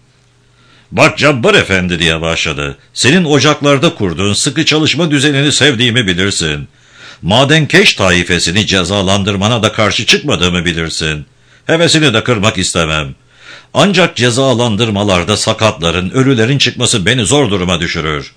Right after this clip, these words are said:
Bugün bir madenkeşin ölümünü duyunca endişelendim." "Efendim, o madenkeşi biz öldürmedik. Arkadaşlarının ihmalidir. Geceleyin uyumuş kaldırmamışlar.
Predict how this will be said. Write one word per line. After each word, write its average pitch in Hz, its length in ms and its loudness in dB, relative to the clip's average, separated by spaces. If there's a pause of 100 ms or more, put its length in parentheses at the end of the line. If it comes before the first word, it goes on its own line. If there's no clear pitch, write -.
(420)
Bugün 98 420 0
bir 143 120 4
madenkeşin 104 760 0
ölümünü 107 460 0
duyunca 120 360 0
endişelendim." 135 840 2 (1000)
"Efendim, 175 380 -4
o 143 120 -4
madenkeşi 151 640 0
biz 151 120 -2
öldürmedik. 160 640 0 (220)
Arkadaşlarının 104 720 0
ihmalidir. 120 720 -2 (320)
Geceleyin 90 580 2
uyumuş 123 420 2
kaldırmamışlar. 98 920 -2